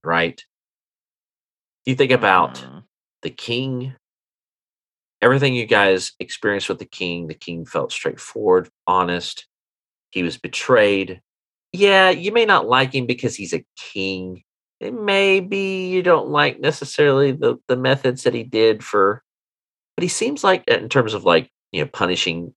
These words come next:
Speaker 1: criminals who tried to steal, you know, gold from his vault. But he seemed on the up and up. And, and really, killing Merrick's really didn't bother you either.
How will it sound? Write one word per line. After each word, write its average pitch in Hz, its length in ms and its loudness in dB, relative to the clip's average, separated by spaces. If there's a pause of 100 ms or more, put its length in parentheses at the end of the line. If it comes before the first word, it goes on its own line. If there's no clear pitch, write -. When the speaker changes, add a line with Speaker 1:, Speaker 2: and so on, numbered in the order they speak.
(120)
Speaker 1:
criminals 85 540 2
who 82 60 -8
tried 85 180 4
to 80 80 -2
steal, 80 420 0 (120)
you 110 80 -6
know, 73 100 -4
gold 80 500 0
from 80 180 -6
his 76 120 -8
vault. 73 420 -4 (1200)
But 180 100 0
he 185 120 2
seemed 285 360 -2
on 208 120 2
the 110 140 -2
up 123 140 2
and 76 120 2
up. 73 160 -6 (600)
And, 214 160 2 (100)
and 220 140 0
really, 262 420 2 (560)
killing 202 420 -4
Merrick's - 480 -2
really 78 200 -8
didn't - 280 -14
bother - 240 -14
you - 200 -18
either. - 420 -14